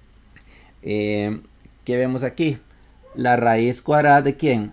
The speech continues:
De B a la dos menos cuatro por A por C sobre raíz cuadrada de cuatro es dos y de A a la dos es A. Ok, ya se nos parece algo, pare-, algo conocido.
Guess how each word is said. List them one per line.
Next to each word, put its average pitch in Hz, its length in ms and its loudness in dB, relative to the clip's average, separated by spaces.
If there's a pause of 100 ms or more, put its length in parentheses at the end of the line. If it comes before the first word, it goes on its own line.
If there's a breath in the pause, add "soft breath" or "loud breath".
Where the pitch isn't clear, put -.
De 107 220 -2
B 110 140 -2
a 113 80 0
la 123 120 -4
dos 139 320 -2
menos 110 380 -6
cuatro 113 460 -4
por 95 200 -8
A 101 140 -4
por 143 180 -8
C 147 300 -4
sobre 139 540 -4 (200)
raíz 101 260 -8
cuadrada 113 280 -6
de - 40 -12
cuatro 120 320 -6
es 127 100 -8
dos 151 360 -4
y 113 160 -12
de 101 140 -6
A 92 40 -4
a - 20 -6
la 98 100 -6
dos 98 240 -6
es - 240 -16 (200)
A. - 140 -20 (1900)
Ok, 90 140 -20 (100)
ya 80 140 -16
se 101 100 -12
nos 110 140 -10
parece 107 480 -4
algo, 131 420 0
pare-, - 460 -10
algo 95 260 -8
conocido. 160 520 -4